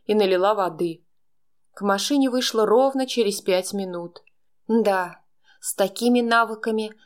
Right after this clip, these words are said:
мне даже ранние подъемы в армии не страшны. Юркнув в салон,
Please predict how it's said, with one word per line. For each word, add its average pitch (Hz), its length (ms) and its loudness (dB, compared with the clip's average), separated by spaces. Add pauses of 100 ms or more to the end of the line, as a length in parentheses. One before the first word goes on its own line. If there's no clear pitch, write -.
мне 208 220 2
даже 202 360 0
ранние 240 340 2
подъемы 220 580 0
в 202 120 -2
армии 175 320 0
не 175 140 -10
страшны. 175 680 -6 (640)
Юркнув 190 540 -2
в - 60 -12
салон, 185 680 0